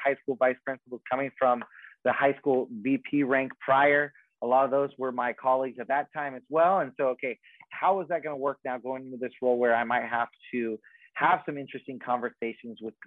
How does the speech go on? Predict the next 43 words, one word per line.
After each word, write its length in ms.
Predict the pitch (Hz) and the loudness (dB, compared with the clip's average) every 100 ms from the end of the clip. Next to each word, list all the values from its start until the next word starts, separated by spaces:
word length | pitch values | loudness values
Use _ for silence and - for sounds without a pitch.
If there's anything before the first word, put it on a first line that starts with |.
| _ | _
with 180 | 117 113 | -6 -4
them 380 | 120 113 113 113 | 0 2 2 -2
and, 200 | 107 110 - | -4 -6 -6
and 140 | 117 | -2
be 60 | 120 | 0
able 160 | 113 | 0
to 60 | 107 | 0
do 100 | 120 | 0
that? 200 | 110 - - - - - | 2 0 -4 -20 -8 0
And 100 | 143 | 0
it's 100 | - | 0
turned 160 | - 190 | 0 4
out 140 | 185 | 4
to 60 | 147 | 2
be 100 | 135 | -6
amazing 500 | 117 107 117 123 170 | -4 -4 -6 -8 -10
because 300 | 147 131 104 | -8 -6 0
they 140 | 127 | 2
have 180 | 139 139 - | 4 0 0
somebody 280 | 131 120 123 | -2 0 0
in 80 | 113 | -2
the 60 | |
district 400 | 101 117 - 113 | -4 -6 -6 0
office 340 | 107 110 - 139 | 2 2 0 -4
that 120 | 113 104 | -2 0
they 120 | 110 | 0
can 140 | 117 | -2
reach 240 | 104 101 - | -6 -4 0
out 180 | 101 110 - | 0 0 -2
to 240 | 175 226 _ _ _ | -2 -2 _ _ _
and 100 | - | -2
they 100 | 123 | 0
can 160 | 123 120 | -2 -4
confide 460 | - - 117 120 123 131 | -6 0 4 4 2 -4
in 260 | 131 147 - _ - | -8 -10 -16 _ -8
and 120 | 113 | -4
say, 160 | 139 117 | -2 0
"Hey, 80 | 135 | 0
okay, 220 | 123 117 | 0 0
hey, 140 | 135 | 2
I 180 | 117 123 | 2 2
know 180 | 139 151 | 2 2
this, 160 | 143 | 2